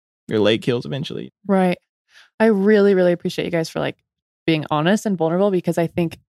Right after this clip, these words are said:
Speaker 2: every single couple has a really hard time at first. And if they don't, they're either lying or they're gonna have it eventually. Like,
Speaker 1: Yeah.
Speaker 2: and it's kind of like, is it, I remember,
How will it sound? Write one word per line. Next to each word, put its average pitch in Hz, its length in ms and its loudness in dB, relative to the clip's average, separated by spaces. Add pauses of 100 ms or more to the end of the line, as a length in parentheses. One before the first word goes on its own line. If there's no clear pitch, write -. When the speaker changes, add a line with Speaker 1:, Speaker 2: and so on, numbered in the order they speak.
(120)
Speaker 2:
every 170 320 0
single 165 320 -2
couple 156 300 -2
has 156 160 -2
a 147 60 -2
really 139 300 -6
hard 147 240 -8
time 147 200 -10
at 202 120 -6
first. - 400 -6 (260)
And 220 100 4
if 214 100 0
they 202 140 2
don't, 185 400 2
they're 180 160 2
either 180 200 4
lying 165 520 2
or 156 440 2 (180)
they're 156 140 2
gonna 156 200 -2
have 147 200 -2
it - 100 -4
eventually. - 520 -6 (140)
Like, 160 140 0
Speaker 1:
Yeah. 143 200 -2 (240)
Speaker 2:
and 269 100 4
it's 294 180 0
kind 285 200 2
of 311 80 4
like, 320 260 2 (100)
is 233 140 0
it, 226 180 -4
I 226 100 2
remember, 254 640 4